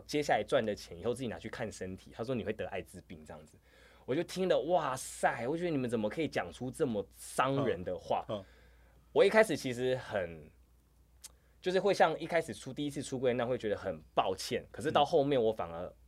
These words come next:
Speaker 1: 我很站得很稳，
Speaker 2: 嗯。
Speaker 1: 我觉得我没有错，
Speaker 2: 嗯，嗯。嗯。
Speaker 1: 我真的没有错，为什么你们要这样子说这种，
Speaker 2: 嗯。
Speaker 1: 这么多难听的话？那我也讲了很多观念给他们听，不听就是不听，他就觉得我长大了，
Speaker 2: 嗯。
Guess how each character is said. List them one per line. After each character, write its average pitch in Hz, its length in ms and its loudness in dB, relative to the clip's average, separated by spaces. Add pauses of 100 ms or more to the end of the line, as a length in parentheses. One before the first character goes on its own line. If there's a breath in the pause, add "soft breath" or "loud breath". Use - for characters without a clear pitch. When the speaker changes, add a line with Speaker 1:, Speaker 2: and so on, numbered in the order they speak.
Speaker 1:
我 98 100 -6
很 95 220 -4 (100)
站 113 220 4
得 98 200 0
很 87 220 -8
稳， 104 160 -4 (200)
Speaker 2:
嗯。 120 180 -8
Speaker 1:
我 101 80 -2
觉 127 100 0
得 127 60 4
我 113 160 0
没 95 140 -4
有 92 140 -2
错， - 280 -6 (240)
Speaker 2:
嗯， 120 80 -6
嗯。 - 0 -
嗯。 101 60 -10 (260)
Speaker 1:
我 110 100 -2
真 156 140 0
的 156 100 8
没 107 120 2
有 104 100 0
错， - 220 -6
为 160 120 2
什 135 140 0
么 98 100 0
你 92 100 -6
们 87 120 -8
要 104 80 2
这 117 80 0
样 110 140 2
子 87 340 -10 (220)
说 110 260 -4
这 113 80 -2
种， 98 160 0
Speaker 2:
嗯。 120 160 -8
Speaker 1:
这 120 80 -4
么 104 80 -2
多 104 160 -4
难 90 180 -6
听 87 200 -12
的 78 100 -12
话？ - 240 -10 (220 soft breath)
那 135 80 0
我 123 120 6
也 123 80 4
讲 92 180 -2
了 92 60 -2
很 95 120 -8
多 107 140 0
观 113 180 2
念 113 160 -2
给 90 120 -6
他 98 120 -6
们 101 140 -6
听， 98 180 -10 (360 soft breath)
不 156 100 -2
听 127 240 -2
就 123 100 0
是 113 120 -6
不 110 180 -8
听， 98 220 -10
他 110 80 -2
就 123 100 -2
觉 117 140 -2
得 104 80 2
我 101 120 0
长 98 300 -2
大 127 200 4
了， 104 160 2
Speaker 2:
嗯。 - 80 -14